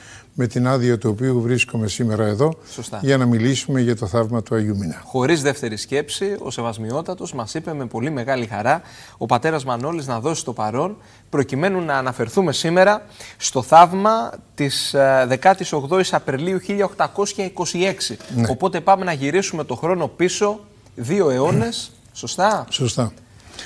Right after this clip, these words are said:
Speaker 1: Ε,
Speaker 2: Για
Speaker 1: μόνο
Speaker 2: πείτε μας.
Speaker 1: το δεκαοκτώ τότε ήταν η μέρα του Πάσχα.
Speaker 2: Ναι.
Speaker 1: Το Πάσχα, όπως ξέρετε, είναι κινητή εορτή.
Speaker 2: Σωστά.
Speaker 1: Τότε,
Speaker 2: Ημέρα
Speaker 1: λοιπόν,
Speaker 2: Κυριακή.
Speaker 1: τότε ήταν η ημέρα του Πάσχα,
Speaker 2: Ημέρα
Speaker 1: Κυριακή.
Speaker 2: Κυριακή.
Speaker 1: Ναι.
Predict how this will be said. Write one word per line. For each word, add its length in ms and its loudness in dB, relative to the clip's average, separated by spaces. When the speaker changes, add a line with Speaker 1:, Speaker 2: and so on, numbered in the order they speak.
Speaker 1:
Ε, 260 4
Speaker 2:
Για 140 4
Speaker 1:
μόνο 120 4
Speaker 2:
πείτε 120 -2
μας. 340 -4
Speaker 1:
το 80 -2
δεκαοκτώ 640 0
τότε 300 -4
ήταν 260 -2
η 80 2
μέρα 260 -2
του 100 -12
Πάσχα. 460 -4
Speaker 2:
Ναι. 240 -8
Speaker 1:
Το 80 -8
Πάσχα, 320 -2
όπως 140 -4
ξέρετε, 340 -2
είναι 80 2
κινητή 640 0
εορτή. 520 0
Speaker 2:
Σωστά. 460 -8
Speaker 1:
Τότε, 260 4
Speaker 2:
Ημέρα 120 6
Speaker 1:
λοιπόν, 220 2
Speaker 2:
Κυριακή. 560 -4
Speaker 1:
τότε 260 2
ήταν 280 0
η 100 -4
ημέρα 440 2
του 80 -8
Πάσχα, 420 -2
Speaker 2:
Ημέρα 260 2
Speaker 1:
Κυριακή. 80 -4
Speaker 2:
Κυριακή. 380 -6
Speaker 1:
Ναι. 220 -2